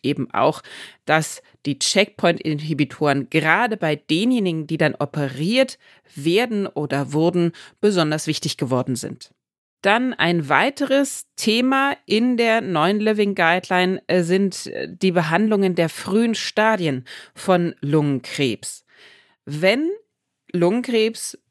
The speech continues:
hoffentlich, glücklicherweise in einem frühen Stadium erkannt wird,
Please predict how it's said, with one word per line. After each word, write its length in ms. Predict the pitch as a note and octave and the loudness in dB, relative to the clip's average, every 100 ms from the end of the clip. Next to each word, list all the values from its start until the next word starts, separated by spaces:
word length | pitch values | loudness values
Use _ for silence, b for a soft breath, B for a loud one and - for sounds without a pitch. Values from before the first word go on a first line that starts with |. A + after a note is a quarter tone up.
| _ _ - | _ _ 0
hoffentlich, 540 | C#3+ C#3+ A2+ A#3+ C4 | 2 2 0 -2 -2
glücklicherweise 880 | D#3+ C#3 C#3 D3 B2 B2 G#2 G3 A#3+ | -2 -2 -2 -2 0 2 2 2 0
in 140 | G3+ | 2
einem 140 | E3+ F3+ | 0 -2
frühen 260 | - A#3 | 0 0
Stadium 340 | - E3 F3 D#3+ | 0 -2 -2 -2
erkannt 800 | - - - - G#3+ D#4+ - - | -4 -8 -6 0 0 0 -6 -8
wird, 460 | F3 G#3+ D#4 - | -2 0 0 -2